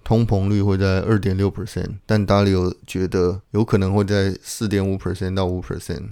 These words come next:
如果真的一直维持这么高的通膨的话，对于经济的打击会是很大的。不过市场上也有另外一派的说法，觉得因为货币政策它是有一个滞后性，可能你现在调整利率之后，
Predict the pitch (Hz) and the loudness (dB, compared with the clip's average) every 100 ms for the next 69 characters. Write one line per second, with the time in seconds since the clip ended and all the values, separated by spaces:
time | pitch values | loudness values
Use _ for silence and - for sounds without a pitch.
0 | - 135 123 101 - 127 131 110 110 107 | 2 6 8 8 8 4 8 8 8 4
1 | 98 95 104 - 98 110 98 92 92 92 | 4 4 4 2 -2 2 0 2 0 0
2 | - - 92 95 - 62 65 87 73 - | 0 -2 -4 -4 -4 -6 -8 -6 -6 -6
3 | 101 92 87 - - 120 120 113 92 85 | -4 -4 -4 -8 -4 -2 2 2 2 -2
4 | 80 - - 98 - 90 - - - - | -8 -8 -6 -6 -6 -8 -8 -10 -12 -8
5 | 110 113 117 135 107 95 - 120 110 113 | 2 4 6 4 4 4 4 4 6 6
6 | 101 110 110 98 98 107 98 - 107 110 | 6 6 4 2 2 2 2 2 2 4
7 | 95 90 - 95 90 95 98 113 - 113 | 2 0 -2 -2 2 2 2 -2 -2 4
8 | 110 107 123 120 107 110 104 117 101 107 | 6 6 6 6 6 4 6 4 4 4
9 | 104 104 - 123 95 85 90 98 92 87 | 4 4 2 2 4 4 2 4 4 2
10 | - 113 101 104 95 - 95 92 95 95 | 0 4 6 8 6 2 -2 -2 -4 -2
11 | 95 101 - - 104 - 123 123 110 - | 0 -2 -4 -2 -2 2 8 10 8 6
12 | 113 123 101 101 110 107 104 98 101 101 | 4 4 2 4 2 4 2 2 4 6
13 | 101 95 | 4 2